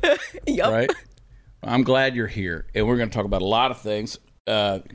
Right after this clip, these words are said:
Speaker 2: cancel culture, sir. Oh, tell them the name of your channel, your YouTube channel.
Speaker 1: Uh, my channel is just Gothix T V, Gothix with an X.
Speaker 2: Yeah, G O T H I X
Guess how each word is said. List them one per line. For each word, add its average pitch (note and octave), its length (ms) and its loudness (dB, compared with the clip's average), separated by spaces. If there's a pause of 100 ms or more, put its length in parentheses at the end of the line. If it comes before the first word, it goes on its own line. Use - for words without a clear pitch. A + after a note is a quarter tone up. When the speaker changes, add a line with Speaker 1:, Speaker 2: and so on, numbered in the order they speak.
Speaker 2:
cancel A2 280 -2
culture, G2 380 -4
sir. - 180 -4 (220)
Oh, F#3+ 140 4
tell B3 160 4
them B3+ 100 4
the A3 60 2
name F3 180 0
of C#3+ 60 -2
your C3+ 120 4
channel, A#2+ 340 -2
your A#2 120 -2
YouTube A#2 320 -2
channel. F#2 160 -8 (240)
Speaker 1:
Uh, C4+ 260 2
my C#4 220 0
channel G4 320 -2
is C4+ 140 2
just A#3+ 180 0
Gothix G3+ 500 -2
T A3 180 0
V, E3+ 280 -2
Gothix F#3+ 380 -2
with F#3+ 120 -2
an E3+ 200 0
X. - 560 -4
Speaker 2:
Yeah, G2+ 240 2
G D#3 360 0
O D3 120 4
T C#3 320 -2
H A2+ 340 -2
I A2+ 400 0
X F2+ 480 -2